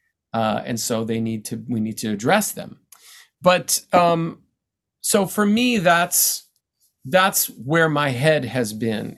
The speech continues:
And these five fundamentals, w-, the cool thing about it is that it simplifies your job r-, in the extreme, even though it isn't that simple because you have to learn them at a very, very deep level. They're not easy to learn and not easy to understand how they all necessarily fit together.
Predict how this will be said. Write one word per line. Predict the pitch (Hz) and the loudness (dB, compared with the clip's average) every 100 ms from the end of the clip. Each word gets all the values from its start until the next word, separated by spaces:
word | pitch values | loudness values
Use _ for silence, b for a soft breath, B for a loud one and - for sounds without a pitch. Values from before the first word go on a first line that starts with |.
| - | -4
And | 131 120 117 131 _ | -2 0 -2 -6 _
these | 127 165 160 | -4 -2 -2
five | - 180 180 | 0 0 2
fundamentals, | 180 165 175 247 - 151 135 - b b b b _ _ _ _ _ | 0 0 2 2 2 -2 -2 -6 b b b b _ _ _ _ _
w-, | 202 180 - | -6 -6 0
the | 185 | 0
cool | 196 - 277 | 2 2 2
thing | 233 214 | 2 2
about | 175 143 127 | 4 4 4
it | 143 - | 0 -4
is | 131 | -4
that | 143 - | -4 -6
it | 135 | -4
simplifies | - - 254 262 208 147 139 123 117 110 | 0 2 4 2 2 0 2 2 0 -2
your | 123 | -4
job | 117 120 113 87 - - _ _ _ _ _ _ _ _ 143 | -2 0 0 -2 -8 -18 _ _ _ _ _ _ _ _ -12
r-, | - _ - | -12 _ 0
in | 170 | 2
the | 160 | 2
extreme, | 139 - - 139 107 - - _ - | 0 -6 -4 -4 -4 -6 -14 _ 2
even | 226 208 | 4 4
though | 175 160 156 - _ _ | 4 4 4 -2 _ _
it | 165 | 0
isn't | 156 160 139 127 | 0 0 0 0
that | 143 143 | 0 -2
simple | - 151 127 107 107 - _ - | 0 0 0 -2 -4 -10 _ -10
because | 127 131 123 - - - | -2 0 0 -4 -8 -6
you | 139 | -2
have | 139 147 | 0 0
to | 147 | -2
learn | 135 170 226 | -2 2 2
them | 180 120 | 2 0
at | 120 | -2
a | |
very, | 110 139 135 | 0 0 0
very | 127 120 113 | 0 0 -2
deep | 104 104 | -4 -4
level. | 143 170 104 | -2 -2 -2
They're | 107 | -4
not | 123 147 - | -2 -2 -2
easy | 131 117 | -4 -2
to | 104 104 | -6 -8
learn | 95 95 107 | -8 -8 -8
and | - 113 | -6 -2
not | 131 151 | 0 0
easy | 147 120 | -2 -6
to | 120 | -6
understand | 117 104 - 143 120 | -6 -6 -6 -4 -4
how | 104 110 | -4 -4
they | 107 | -2
all | 104 101 | -2 -2
necessarily | 104 98 - 104 104 104 | -4 -8 -10 -8 -8 -10
fit | 101 - | -12 -16
together. | - 113 165 135 | -14 -4 -4 -4